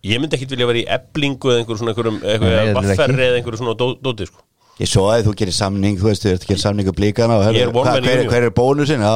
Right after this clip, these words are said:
Speaker 3: þú færð hérna, þú færð hérna tíu þúsund á stíu eða eitthvað, en svo veistu náttúrulega að því að við drögum að tíu þúsund í lok tímabils hérna fyrir
Speaker 1: Mhm.
Speaker 3: og pældi út náttúrulega samning á Fjölni, <laughs> þú veist, þá er þetta bara komin í mínus, <laughs> þú veist, það, það er ekki búið, það er búin að tapa í lögum leikjunum. Þannig að,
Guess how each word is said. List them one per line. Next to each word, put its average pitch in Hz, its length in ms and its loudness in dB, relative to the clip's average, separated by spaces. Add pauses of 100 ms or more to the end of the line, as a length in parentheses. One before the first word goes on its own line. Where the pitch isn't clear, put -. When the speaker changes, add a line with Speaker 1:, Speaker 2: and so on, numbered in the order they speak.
Speaker 3:
þú 113 80 -2
færð 120 220 0
hérna, 123 200 0 (540)
þú - 80 -10
færð 113 160 2
hérna 120 160 -2
tíu 131 160 0
þúsund 135 160 2
á 123 80 0
stíu 151 240 0
eða 160 160 4
eitthvað, 156 160 0
en 113 80 -4
svo 113 140 0
veistu 127 180 -2
náttúrulega 131 240 -2
að 151 80 2
því 160 140 2
að 131 100 0
við - 80 -6
drögum 131 320 2
að 139 140 2 (100)
tíu 156 240 0
þúsund 147 160 -2
í 147 80 -2
lok 147 160 0
tímabils 156 400 -2
hérna 147 240 -2
fyrir 147 220 -4 (420)
Speaker 1:
Mhm. 82 320 -8 (160)
Speaker 3:
og 98 160 -4
pældi 117 160 0
út 120 80 0
náttúrulega 110 160 0
samning 123 240 0
á 110 80 -2
Fjölni, 170 480 0
<laughs> - 80 -4
þú - 80 2
veist, - 160 0
þá - 80 0
er - 80 0
þetta 107 140 -2
bara - 100 -2
komin 117 160 -2
í 120 80 0
mínus, 185 380 0
<laughs> - 20 -2
þú - 400 -2
veist, 123 240 -2
það, 123 160 0 (240)
það 123 80 2
er 123 160 0
ekki 123 160 -2
búið, 151 240 4
það 143 160 2
er 139 80 0
búin 127 160 -2
að 151 80 -2
tapa 160 160 0
í 156 80 2
lögum 151 240 2
leikjunum. 190 320 0 (560)
Þannig 110 320 0
að, - 260 -6